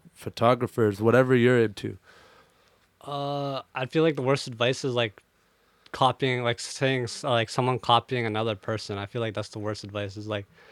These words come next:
Speaker 1: Yeah.
Speaker 2: like, say if I told you, "Just copy another podcast."
Speaker 1: Yeah, fuck that.
Speaker 2: Yeah, I feel like that's the
Speaker 1: Be
Speaker 2: worst
Speaker 1: you.
Speaker 2: advice.
Speaker 1: Then what's the best piece of advice you've gotten?
Speaker 2: Uh, be creative.
Speaker 1: Be creative.
Speaker 2: Just do, do what no one's done.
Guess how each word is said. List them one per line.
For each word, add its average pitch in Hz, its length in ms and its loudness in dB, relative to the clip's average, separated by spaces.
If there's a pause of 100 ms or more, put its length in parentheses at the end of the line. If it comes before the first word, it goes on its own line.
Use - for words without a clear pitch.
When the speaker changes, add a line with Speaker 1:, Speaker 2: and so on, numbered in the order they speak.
(320)
Speaker 1:
Yeah. 113 140 0
Speaker 2:
like, 101 80 -4
say 127 200 2
if 110 100 -2
I 123 80 2
told 123 220 -4
you, 123 120 0
"Just 113 260 -4
copy 160 300 4
another 143 260 2
podcast." 110 540 -4
Speaker 1:
Yeah, 110 240 0
fuck - 340 -4
that. 117 260 0 (140)
Speaker 2:
Yeah, 101 240 -2
I 104 40 -8
feel 120 160 -6
like 107 120 -4
that's 110 180 -4
the - 100 -4
Speaker 1:
Be 120 80 4
Speaker 2:
worst 113 140 2
Speaker 1:
you. 123 120 4
Speaker 2:
advice. 107 360 -4 (160)
Speaker 1:
Then 131 100 0
what's 135 140 0
the 131 100 0
best 139 380 4
piece 135 240 -2
of 117 100 -8
advice 104 420 -8
you've 95 140 -12
gotten? 107 340 -8 (840)
Speaker 2:
Uh, 107 160 0
be 117 240 -4
creative. 113 500 -2 (440)
Speaker 1:
Be 113 120 0
creative. 104 480 4
Speaker 2:
Just 104 300 -14
do, 117 380 -2
do 120 320 -4
what 113 260 -2 (100)
no 113 220 -6
one's 110 220 -4
done. 113 380 -6